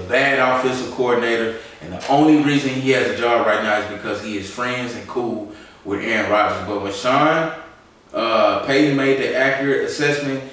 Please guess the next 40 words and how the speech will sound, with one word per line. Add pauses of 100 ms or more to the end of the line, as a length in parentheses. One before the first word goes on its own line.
(160)
and
it
came
off
as
hating
when
he
said
it
was
probably
one
of
the
worst
coaching
jobs
in
history, (840)
th-,
I
don't
believe
that
was
hyperbole. (380)
I
believe
Nathaniel
Hackett,
a-,
again,
his
tenure
as
a
head
coach
was